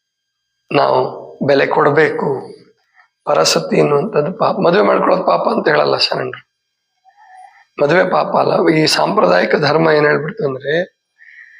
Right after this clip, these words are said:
ಸಂಸಾರನೇ ಪಾಪ, ಸಂಸಾರದಲ್ಲಿರೋದೇ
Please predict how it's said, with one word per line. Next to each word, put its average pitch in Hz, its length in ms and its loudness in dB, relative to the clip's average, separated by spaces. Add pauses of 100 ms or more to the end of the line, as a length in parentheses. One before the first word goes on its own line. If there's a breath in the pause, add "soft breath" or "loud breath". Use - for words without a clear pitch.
(240 loud breath)
ಸಂಸಾರನೇ 196 640 2
ಪಾಪ, 165 680 -2
ಸಂಸಾರದಲ್ಲಿರೋದೇ 160 1300 0